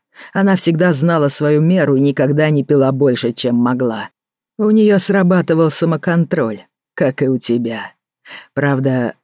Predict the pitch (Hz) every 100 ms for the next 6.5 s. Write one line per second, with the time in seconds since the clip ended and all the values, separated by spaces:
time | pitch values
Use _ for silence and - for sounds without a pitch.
0 | _ - 156 143 135 135 139 139 - 175
1 | 135 - 107 113 113 - 107 117 113 101
2 | - _ _ _ _ _ - 175 156 135
3 | - 147 - 135 131 131 123 131 143 -
4 | 120 - _ _ 156 156 143 151 147 135
5 | - 135 131 131 131 135 131 131 - 131
6 | 131 123 113 113